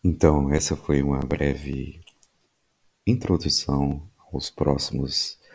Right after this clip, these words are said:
podcasts que serão feitos, é,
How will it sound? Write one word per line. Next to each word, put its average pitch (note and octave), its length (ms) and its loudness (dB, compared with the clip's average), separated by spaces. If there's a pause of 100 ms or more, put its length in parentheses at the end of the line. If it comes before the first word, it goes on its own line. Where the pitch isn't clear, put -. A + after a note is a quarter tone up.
(120)
podcasts - 920 0
que - 200 -16
serão C#2 320 4
feitos, - 600 -4 (680)
é, - 340 -8